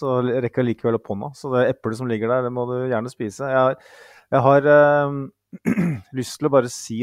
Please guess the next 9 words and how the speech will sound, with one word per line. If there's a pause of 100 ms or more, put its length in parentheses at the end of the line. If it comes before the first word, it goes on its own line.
det
at, (1040)
eh, (100)
for
jeg
følte
at
jeg
tok